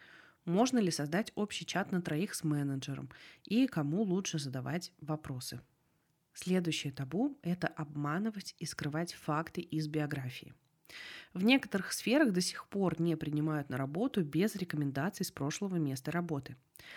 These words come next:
Очевидный совет: не искажать факты в своем резюме.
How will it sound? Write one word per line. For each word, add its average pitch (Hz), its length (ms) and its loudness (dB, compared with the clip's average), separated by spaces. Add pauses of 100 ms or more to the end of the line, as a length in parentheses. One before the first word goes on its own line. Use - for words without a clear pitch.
(220)
Очевидный 196 480 2
совет: 156 400 0 (200)
не 175 180 6
искажать 165 440 2
факты 208 400 0
в - 80 -4
своем 156 380 0
резюме. 147 420 -2